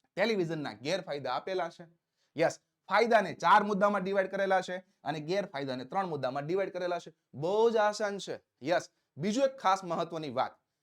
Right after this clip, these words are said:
વિદ્યાર્થીઓ એક્ઝામમાં મુદ્દા પાડીને લખતા હોય છે. અરે, મુદ્દા નહીં પાડતા, કારણ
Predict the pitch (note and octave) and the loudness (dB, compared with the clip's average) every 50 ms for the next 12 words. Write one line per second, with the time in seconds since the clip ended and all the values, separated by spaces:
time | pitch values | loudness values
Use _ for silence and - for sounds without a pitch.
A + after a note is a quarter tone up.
0 | _ _ - - E3 E3 F3+ A#3 B3 B3 A#3+ B3+ B3 A3+ G3+ G3+ E3+ E3 F3 A3 | _ _ -8 -6 -4 -2 2 2 2 2 2 0 0 0 0 0 -2 -4 -4 -4
1 | A3 A3 A3+ G#3 C#3+ B2 C3 E3+ F3+ G3 G3 F3 D#3+ - - E3+ E3 D#3+ D#3 D3 | -2 -2 -2 -4 -4 -4 -6 -6 -2 2 6 6 6 6 4 2 0 0 -2 -4
2 | B2+ A#2+ B2 - - C3 A#2 G#2 G#2+ G#2 G2+ - - F2+ _ _ _ _ _ - | -4 -4 -6 -6 -4 -4 -4 -4 -4 -6 -10 -12 -16 -20 _ _ _ _ _ -4
3 | - E3 G#3 A3 G3 D#3 D3+ E3+ E3 E3 F#3 F3 D#3+ B2 G#2+ A2+ D#3 G#3+ A#3 - | -2 0 0 0 0 -2 -4 -6 -2 2 2 2 2 0 -2 -2 -2 -2 -2 -2
4 | A3 D#3 C#3 C3+ - - A2 - _ - C#3+ D#3 F3+ G3+ A3+ A#3 G#3+ | -2 -2 -2 -2 -4 -10 -14 -12 _ -2 0 2 2 2 0 -2 -6